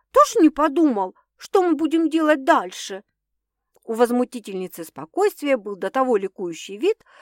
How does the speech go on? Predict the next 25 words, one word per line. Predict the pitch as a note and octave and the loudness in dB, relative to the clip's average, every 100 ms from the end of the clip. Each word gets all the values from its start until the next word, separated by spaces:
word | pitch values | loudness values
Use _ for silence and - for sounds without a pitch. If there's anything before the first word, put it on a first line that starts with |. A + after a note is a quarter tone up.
| - | -20
что | - - G3 | -20 -8 -8
Стас | F#3+ - D#4+ F#4+ - | -8 0 2 2 -4
едва | G3 F#3 G3 F4 | -16 -14 0 0
не | F#4+ F4+ | 2 -2
расхохотался, | D#4+ - - C4+ - C#3+ D#3+ - - _ _ - | -6 -10 -10 -10 -6 -8 -8 -16 -20 _ _ -6
но | G#3 A#3 | 2 4
в | A#3+ | 2
итоге | - F#3+ F#3+ C#4 | -2 -4 0 0
ограничился | D#4+ E4+ A3+ - B3 - | 2 0 0 -4 -8 -4
лишь | D#4+ B3 G#3 | -4 -4 -2
закатыванием | D4 D#4 G#3+ A#3 A3 A3 G#3+ G3+ | -4 0 -2 -2 -2 -2 -4 -4
глаз | C4 G4 - _ | -4 -4 -6 _
и | - - | -20 -12
тяжким | - F#4 G#4 - C4+ B3 | -2 -2 -2 -10 -10 -8
вздохом. | F#3+ F3+ F3+ F3 - E3+ F3 _ _ _ _ _ _ _ _ _ _ _ | -10 -10 -6 -6 -6 -14 -14 _ _ _ _ _ _ _ _ _ _ _
«Только | - F4 - F#4 | -6 -6 -2 -2
не | F#4+ | 0
говори, | F#4+ F#4+ F#4+ F4+ E4 | 2 2 2 -2 -2
что | D#4+ - | -6 -10
ты | E4 D#4+ | -8 -4
захватил | E4 E4 D4+ E4+ D#4 | -6 -6 -6 -6 -4
ключи | D#4+ D#4+ E4 | -2 -2 -4
от | D#4+ | -6
этой | D#4+ D#4+ | -6 -8
квартиры», | D#4+ D4+ D#4 _ C#4 C#4+ C#4 | -4 -2 -4 _ -8 -6 -6